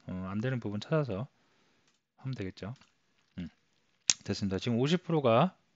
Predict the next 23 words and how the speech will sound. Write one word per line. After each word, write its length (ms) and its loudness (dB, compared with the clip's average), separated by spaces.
나오고 240 -4
있고요. 320 -4
자, 240 -14
제가 200 -4
좀 260 -6
빼보겠습니다. 600 -2
이렇게. 560 -2
그래서 360 -8
빼면 440 -6
물이 140 -2
없는 180 0
곳에, 160 -6
예, 300 -4
그죠? 340 -8
이제 180 2
숫자가 460 6
우리가 520 4
생각한 360 4
대로 260 2
물이 220 2
없으면 460 4
숫자가 320 -2
내려가고 680 2